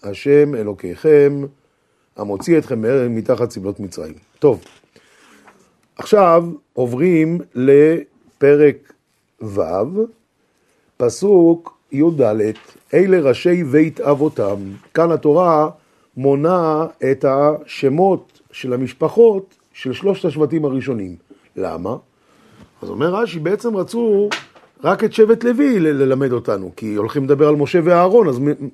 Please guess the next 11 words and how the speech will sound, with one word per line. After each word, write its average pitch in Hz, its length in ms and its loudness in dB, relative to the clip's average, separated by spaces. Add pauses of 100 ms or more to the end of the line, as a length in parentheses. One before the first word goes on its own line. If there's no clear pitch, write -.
(540)
אבל 196 200 0
כבר 220 200 -2
הזכירו 214 420 -2
גם 143 160 0
את 139 120 -2
אלה 180 120 2
שלפניהם. 135 540 -6 (300)
עוד 156 200 -2
סיבה, 123 360 -2
כי 110 200 -14
ב-, 98 260 -12